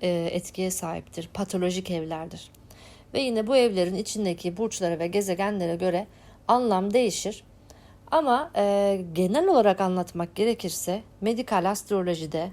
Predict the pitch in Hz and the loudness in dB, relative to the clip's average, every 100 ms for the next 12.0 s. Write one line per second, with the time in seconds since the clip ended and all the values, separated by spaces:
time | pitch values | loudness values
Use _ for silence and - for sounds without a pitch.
0 | - 180 175 165 160 - 175 170 226 202 | -10 -4 -2 -2 -6 -4 -2 -2 -2 -4
1 | 170 - 160 160 156 160 - 156 165 220 | -4 -4 -6 -6 -6 -8 -10 -8 -4 -6
2 | - - - - - 156 160 175 190 190 | -8 -20 -20 -20 -20 -8 -4 0 0 0
3 | 247 175 208 - - - - - - - | 2 0 -2 -8 -20 -20 -20 -20 -16 -6
4 | 202 202 - 190 190 - 180 170 170 165 | -6 -4 -2 0 0 0 0 0 -2 -4
5 | 156 156 151 - 180 - - - - - | -6 -6 -8 -12 -14 -14 -16 -20 -20 -20
6 | - 202 214 190 160 240 320 214 165 208 | -6 -2 -2 -2 -2 0 0 0 -2 -6
7 | - 180 - - 254 208 170 - 262 254 | -8 -12 -10 -8 -4 -2 -4 -4 -4 -2
8 | 190 151 160 165 170 147 147 156 202 - | -2 -2 -2 -2 -2 -4 -4 -4 -4 -10
9 | - - - - - - - - - 190 | -18 -20 -20 -20 -20 -20 -20 -16 -4 -2
10 | 202 185 190 160 160 185 320 339 220 180 | 0 -2 -4 -4 -4 -2 0 -2 -4 -4
11 | 156 156 151 151 156 196 233 185 175 | -2 -2 0 -4 -4 -2 -2 -2 -4